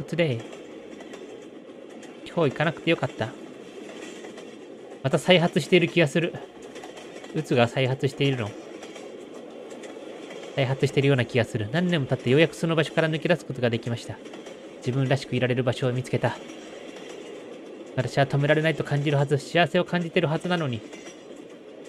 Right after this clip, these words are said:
ガイってのはもしかして自分にしか見えない第二人格なの？代わりに私は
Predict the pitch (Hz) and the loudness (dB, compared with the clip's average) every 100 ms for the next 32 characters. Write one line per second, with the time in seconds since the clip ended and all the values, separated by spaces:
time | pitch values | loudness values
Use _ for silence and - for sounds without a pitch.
0 | - - - 180 170 - 131 117 113 123 | -14 -4 6 8 8 4 4 6 4 4
1 | 139 123 127 113 139 160 165 - 127 123 | 2 0 0 0 2 2 2 2 2 4
2 | 131 120 113 117 - 139 139 135 143 131 | 4 4 2 0 6 6 8 4 2 2
3 | - 110 101 - - - - - - - | -2 -2 -2 -6 -12 -14 -14 -16 -16 -16
4 | - - - - - - - 135 131 135 | -18 -18 -16 -16 -14 -14 -4 2 2 2
5 | 135 135 131 143 131 | 2 0 2 2 2